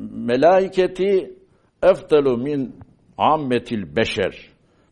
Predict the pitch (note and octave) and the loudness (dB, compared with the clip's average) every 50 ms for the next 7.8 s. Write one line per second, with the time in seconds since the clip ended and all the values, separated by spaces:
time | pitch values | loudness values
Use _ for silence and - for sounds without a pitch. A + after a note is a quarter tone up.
0 | _ - G2+ A2 A#2+ B2 A#2 - A2+ C3 C#3+ G3 A3 G#3+ F#3 E3+ D#3 C#3 C#3 C#3 | _ -8 -4 -2 -2 -2 -2 -2 -4 -2 0 -2 0 0 0 0 2 2 2 2
1 | C3 B2+ A#2+ B2 A#2+ A#2 A#2+ A#2 A#2 A#2 G#2+ F#2 A#2 A2+ G#2 G2+ A#2 A#2 A#2 A2+ | 2 2 2 2 2 2 2 0 0 -2 -2 -2 -2 -2 -2 0 0 0 0 0
2 | A2+ A2+ G#2+ A2 A#2 A#2 A#2 A2+ G#2 - - A2 G#2 A2+ G#2+ G#2+ G#2+ G2 G#2+ A2+ | -2 -4 -4 -2 -2 -2 -2 -4 -6 -6 -6 -6 -6 -4 -4 -6 -4 -4 -4 -4
3 | A2+ A2 G#2+ G#2 A2+ A2 G#2+ A2 G2 - - _ _ _ _ - A2+ B2 A#2 B2+ | -4 -4 -4 -6 -6 -4 -4 -4 -6 -8 -12 _ _ _ _ -4 -2 -2 0 0
4 | B2+ B2+ B2+ B2+ B2 B2 B2 B2 B2 D3+ G3 F#3+ A#3+ A#3 G#3+ E3 - - - _ | 0 0 0 0 0 0 0 -2 -2 -2 0 2 4 4 4 2 0 -6 -18 _
5 | _ _ _ _ _ _ _ _ _ _ - - - - - D3+ D3 D3+ D#3 D#3 | _ _ _ _ _ _ _ _ _ _ -20 -18 -12 -4 -2 0 4 4 4 4
6 | C3+ C3 F3+ G#3 A3+ A3 G3+ F#3 F3 E3 D#3+ D3+ C3+ A#2 C#3 C#3 C#3 B2+ A2+ C3 | 4 4 2 4 2 0 0 0 2 2 4 2 2 2 0 0 0 0 0 0
7 | C3 A#2+ A2 A2 G#2+ - - - G2+ G2+ F#2+ E2+ D2 D#2 C#2+ | -2 -2 -4 -8 -10 -12 -12 -14 -12 -12 -12 -12 -12 -14 -16